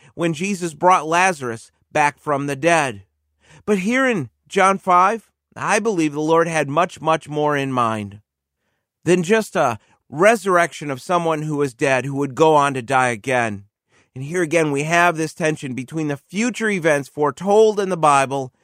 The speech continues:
and the things that were already true during the earthly ministry of Christ. So we hit at this before when we were in chapter four.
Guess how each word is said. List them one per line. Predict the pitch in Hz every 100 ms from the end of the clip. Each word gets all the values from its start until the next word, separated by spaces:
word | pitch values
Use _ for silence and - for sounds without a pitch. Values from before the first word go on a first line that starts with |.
| _ _ 147
and |
the | 151
things | 139 - 220 226 185
that | 160
were | 147 - -
already | 185 247 269 254
true | 202 - 240 214 139 92 _ _ -
during | 165 160
the | 156
earthly | 143 156 135 151
ministry | 147 156 147 - 120 107 101 _ _ -
of | 120 110
Christ. | - 151 147 127 123 - _ _ _ _ _ _ _
So | 160
we | 185 185
hit | 196
at | 208 147
this | 147 -
before | 135 135 170 185
when | 156 131 139
we | 151
were | 131
in |
chapter | 127 156 160 - 120
four. | - 117 110 110